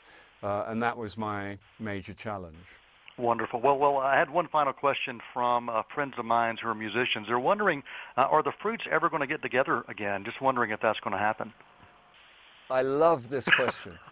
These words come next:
Speaker 1: This is arguably my favorite question in the whole of my show business career. Uh, if I, if I had an answer, I'd give it to you.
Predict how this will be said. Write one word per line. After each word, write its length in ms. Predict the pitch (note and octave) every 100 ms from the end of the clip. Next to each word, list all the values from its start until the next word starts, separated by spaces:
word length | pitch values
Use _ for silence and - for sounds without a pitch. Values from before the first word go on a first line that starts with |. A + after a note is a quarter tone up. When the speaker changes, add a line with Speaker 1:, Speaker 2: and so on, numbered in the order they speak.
| -
Speaker 1:
This 200 | E3 E3+
is 160 | E3 C3+
arguably 640 | - D#3+ E3 F3 E3 D#3 D#3
my 180 | C#3+ C3+
favorite 440 | - D3 C#3 -
question 480 | - C3+ - - A#2+
in 80 | A#2
the 80 |
whole 300 | A2 B2+ B2
of 100 | A#2+
my 320 | A2 A2+ G#2+ G#2 - - -
show 160 | A#2
business 340 | G#2+ G#2 G#2+ -
career. 440 | - F#2+ F2 D#2 - - - - G3
Uh, 400 | A2 G#2+ A2+ A2 - -
if 160 | -
I, 100 | C3+ - -
if 180 | B2
I 80 | C#3
had 200 | C3+ F3
an 100 | E3
answer, 360 | D#3 D#3+ - D#3
I'd 140 | C3+
give 140 | D3+ C#3
it 80 |
to 140 | -
you. 60 | D3